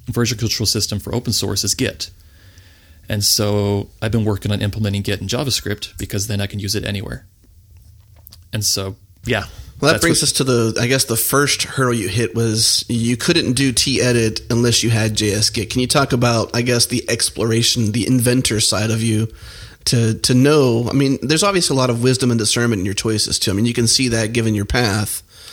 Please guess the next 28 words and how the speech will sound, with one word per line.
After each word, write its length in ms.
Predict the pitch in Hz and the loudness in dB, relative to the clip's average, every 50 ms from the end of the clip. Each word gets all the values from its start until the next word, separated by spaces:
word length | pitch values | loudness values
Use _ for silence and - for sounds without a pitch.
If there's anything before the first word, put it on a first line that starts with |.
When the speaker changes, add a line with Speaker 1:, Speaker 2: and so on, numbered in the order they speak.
| - - - - - - | -20 -20 -20 -18 -10 -4
Speaker 2:
Uh, 180 | - 110 95 85 | -4 -2 0 0
you 280 | 82 87 - 120 131 117 | -2 -2 -2 -2 -2 -2
crowdfunded 920 | - - 139 131 139 131 - - 135 131 139 135 135 135 127 123 - - | 0 2 2 2 2 2 2 2 2 4 4 4 4 4 2 0 -2 0
J 160 | 123 131 131 131 | 0 2 2 4
S 180 | 127 120 - | 2 2 0
Git 260 | - 135 131 - - | 0 0 -2 -2 -2
twice. 640 | - - 117 107 107 117 156 175 - - - - - - - - - - - - - - - _ - | -2 -2 0 0 0 0 0 0 0 0 -2 -2 -4 -8 -18 -20 -20 -20 -20 -20 -20 -20 -20 _ -6
Um, 320 | 123 120 117 113 113 117 113 | -4 -2 -2 -2 -2 0 0
so 140 | - 131 | 0 2
maybe 320 | 131 151 175 190 196 170 156 | 2 2 2 2 0 -2 -2
take 240 | - - 165 151 147 | -2 -2 -2 -2 -2
us 120 | 139 - | -2 -2
back 280 | - 123 120 117 113 - | 0 0 0 0 -2 -2
to, 320 | - - 117 110 104 98 - - | -2 -2 0 0 -2 -2 -4 -4
you 80 | 127 120 | -2 -2
know, 280 | 117 113 107 98 - - - - - - - - | 0 0 -2 -4 -6 -10 -18 -20 -20 -20 -12 -6
you 120 | - 123 | -4 -2
said 260 | 120 - 139 123 127 | 0 0 0 0 0
you 120 | 135 131 135 | 0 0 0
have 100 | 135 139 | 0 0
a 60 | 139 | 0
goal. 460 | 127 123 110 98 98 110 113 113 - - - - - - - | 0 0 0 0 0 -2 -4 -6 -10 -16 -20 -20 -20 -12 -4
How 120 | - 127 | -2 0
did 180 | 139 147 143 135 | 0 0 0 0
you 280 | 131 135 131 120 113 117 | 0 0 0 0 -2 -4
begin 360 | 98 131 123 127 127 123 113 | -4 -4 -4 -2 0 0 0
to 80 | 110 | -2
think 380 | 113 - - - 120 123 120 - | -4 -4 -4 -2 -2 -2 -4 -6